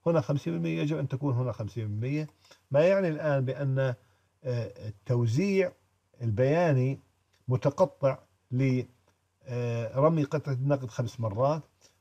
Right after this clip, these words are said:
هنا احتمال أن يظهر صفر وجه، هنا احتمال أن يظهر وجه واحد، احتمال أن يظهر وجهان، احتمال أن يظهر ثلاثة وجوه، احتمال أن يظهر أربعة وجوه، وهنا احتمال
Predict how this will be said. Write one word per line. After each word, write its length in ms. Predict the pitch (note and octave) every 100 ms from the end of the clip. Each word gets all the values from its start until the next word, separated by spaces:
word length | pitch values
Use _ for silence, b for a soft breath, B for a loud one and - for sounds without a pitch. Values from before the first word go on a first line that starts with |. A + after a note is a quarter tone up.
| -
هنا 120 | D3
احتمال 560 | C#3 - C#3+ C#3+ C#3 C3
أن 180 | C3+ B2
يظهر 380 | C#3+ A2+ B2 A2
صفر 380 | - F#3 D#3+ B2
وجه، 340 | B2 A#2+ D3+ - _ _ _ b b _
هنا 120 | C3 B2+
احتمال 340 | - C3 C3
أن 80 | B2+
يظهر 280 | B2+ A#2+ B2+
وجه 240 | D#3+ C#3
واحد، 440 | A#2 A#2+ A2+ B2
احتمال 300 | - - C3
أن 100 | B2+
يظهر 200 | B2+ A#2+
وجهان، 520 | A#2+ A#2+ G#2 C#3 C#3+ C#3
احتمال 380 | - A#2+ A#2+
أن 100 | A#2
يظهر 180 | A#2+ A2+ A2
ثلاثة 320 | A#2+ C3+ B2
وجوه، 440 | A#2+ A#2+ C#3+ C#3 - b b b b
احتمال 440 | - - C3+ C3
أن 160 | B2 B2
يظهر 460 | C3+ A#2 A#2+ B2 - _ -
أربعة 460 | D#3+ E3+ D3 C3 C3
وجوه، 360 | A#2+ A2+ B2+ B2+
وهنا 320 | A2+ A2+ A#2+
احتمال 540 | - - A#2 A#2 A#2